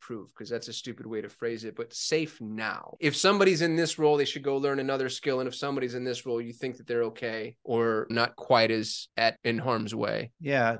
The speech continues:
Speaker 2: Well, we live in the world of data. Like, that's really what we do.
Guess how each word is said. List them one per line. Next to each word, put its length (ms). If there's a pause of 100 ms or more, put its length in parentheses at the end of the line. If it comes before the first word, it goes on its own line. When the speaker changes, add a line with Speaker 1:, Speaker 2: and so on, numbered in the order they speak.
Speaker 2:
Well, 160
we 540
live 220
in 100
the 100
world 280
of 120
data. 480 (140)
Like, 160
that's 260
really 240
what 220
we 100
do. 360